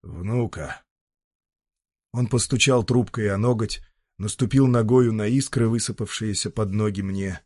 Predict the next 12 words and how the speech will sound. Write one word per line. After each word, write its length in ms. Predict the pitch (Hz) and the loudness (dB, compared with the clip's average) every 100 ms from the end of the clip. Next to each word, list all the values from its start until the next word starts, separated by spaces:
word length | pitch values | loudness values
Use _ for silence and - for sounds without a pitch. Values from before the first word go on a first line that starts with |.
| _ | _
и 60 | 95 | -10
спросил: 640 | - 110 104 107 104 - _ _ _ _ _ _ _ _ _ _ | -4 -2 -2 -2 -4 -6 _ _ _ _ _ _ _ _ _ _
«Знатно 800 | - 123 87 110 113 - 131 127 | -16 -10 -4 -2 -2 2 4 6
играет?» 720 | 113 110 98 80 - - - _ _ _ _ _ _ _ _ | 4 2 2 0 -8 -14 -20 _ _ _ _ _ _ _ _
«Да». 420 | 87 80 - - _ _ _ _ _ _ _ _ _ _ _ | -10 -6 -8 -10 _ _ _ _ _ _ _ _ _ _ _
«Она 580 | - 98 123 131 123 117 | -6 -2 2 4 4 2
не 160 | 107 117 | 2 0
в 80 | 85 | 0
своём 560 | 120 123 123 120 104 | 2 4 6 4 4
уме. 460 | 101 95 80 - - _ _ _ _ _ _ _ _ _ 78 | -2 -4 -6 -10 -16 _ _ _ _ _ _ _ _ _ -8
Убитый 520 | 113 147 156 95 87 | 4 6 6 2 -8
человек». 760 | - 92 98 101 95 - - | -8 -4 -2 -2 -4 -6 -16